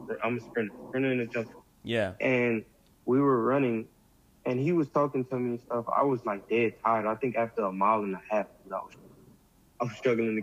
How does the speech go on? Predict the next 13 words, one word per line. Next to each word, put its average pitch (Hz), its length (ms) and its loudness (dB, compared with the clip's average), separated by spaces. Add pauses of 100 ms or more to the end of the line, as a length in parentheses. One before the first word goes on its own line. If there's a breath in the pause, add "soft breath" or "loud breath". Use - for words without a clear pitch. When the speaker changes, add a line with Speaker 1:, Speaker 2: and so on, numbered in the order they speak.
Speaker 1:
keep 110 180 -6
going. 107 260 0 (300)
Speaker 2:
Yeah. 110 220 0
Speaker 1:
But 120 100 4
I 110 120 4
made 135 240 4
it. - 140 -4 (360)
And 120 460 2 (240)
I 127 100 6
remember 139 600 2
at, 127 360 2
like, 113 280 -2
the, 107 220 0